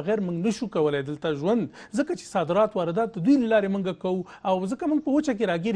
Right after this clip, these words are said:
هیواد یو. خو که چېرته ته ورسره اړیکې خرابوې، دښمنانه سیاست ورسره کوې، هغه کېږي نه، خو کې، کې بیا به د مهاجرین راوباسي، بیا د لارې بندې کړه.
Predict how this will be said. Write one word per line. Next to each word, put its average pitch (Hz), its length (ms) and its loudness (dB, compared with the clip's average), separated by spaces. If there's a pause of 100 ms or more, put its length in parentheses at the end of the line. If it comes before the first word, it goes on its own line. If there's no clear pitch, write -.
هیواد 175 160 2
یو. 143 180 -4 (380)
خو 320 120 6 (300)
که 208 140 2
چېرته 269 320 2
ته 285 100 2
ورسره 202 300 4
اړیکې 240 280 4
خرابوې، 202 360 2 (120)
دښمنانه 170 560 -2
سیاست 240 380 2
ورسره 202 340 0
کوې، 196 160 0 (160)
هغه 190 240 0
کېږي 247 340 6
نه، 202 60 -2 (220)
خو 196 80 0
کې، 269 200 0 (100)
کې 311 280 0
بیا 226 140 6
به 202 100 0
د 185 100 -4
مهاجرین 180 440 -2
راوباسي، 214 520 0 (300)
بیا 302 80 2
د 262 180 -2
لارې 240 260 0
بندې 180 320 0
کړه. 123 120 -12